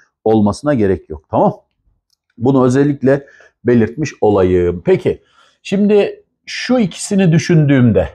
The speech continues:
o zaman bana şöyle bir sonuç veriyor bu sevgili arkadaşlar.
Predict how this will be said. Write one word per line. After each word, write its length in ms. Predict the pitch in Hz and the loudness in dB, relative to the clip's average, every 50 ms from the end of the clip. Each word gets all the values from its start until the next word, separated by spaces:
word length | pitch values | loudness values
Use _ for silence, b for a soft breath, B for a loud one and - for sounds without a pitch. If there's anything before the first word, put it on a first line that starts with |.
| _ _ _ _ _ _ _ _ _ _ _ B B B B B B B _ | _ _ _ _ _ _ _ _ _ _ _ B B B B B B B _
o 80 | - 143 | -2 2
zaman 240 | 175 196 196 190 185 | 2 2 2 2 2
bana 380 | 190 190 196 196 196 190 - - | 0 2 2 0 0 -2 -4 -8
şöyle 340 | - - 196 196 190 180 160 | -4 0 0 2 2 2 2
bir 120 | 160 127 | 0 -2
sonuç 540 | - - - 139 131 143 156 139 - - - | -4 -6 -4 -4 -2 -2 -2 -4 -6 -6 -2
veriyor 380 | 101 98 90 90 87 85 80 | -2 0 0 0 -2 -2 -2
bu 300 | 95 135 190 202 185 - _ | -2 -4 -4 -6 -8 -12 _
sevgili 380 | - - 107 95 87 85 95 92 | -10 -6 -4 -4 -2 -2 -2 -2
arkadaşlar. 680 | 92 87 - - 95 87 78 - - - 160 180 180 | -2 -2 -2 -4 -4 -4 -4 -6 -4 -2 0 0 -2